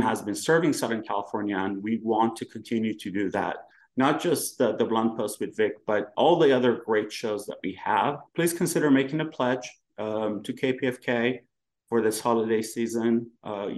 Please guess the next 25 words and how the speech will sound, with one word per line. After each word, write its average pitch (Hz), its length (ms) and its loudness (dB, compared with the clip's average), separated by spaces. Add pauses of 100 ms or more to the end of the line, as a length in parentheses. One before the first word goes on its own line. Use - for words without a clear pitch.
your 104 360 -2
donations 104 480 -2
are 98 80 -4
a - 100 -8
hundred 127 200 0
percent 120 340 -6
tax - 360 -6
deductible. 131 540 -2 (960)
And, 107 360 -2 (160)
uh, 101 320 0
you 107 160 -2
know, 104 120 -2
the - 120 2
year 120 260 4
is 113 120 0 (120)
closing, 131 400 2 (320)
so - 80 -4
you'll 110 320 -2
be 110 100 2
able 113 140 -2 (160)
to 113 100 -6 (460)
use 170 280 4
that 131 180 4
on 117 80 4
your 104 160 -2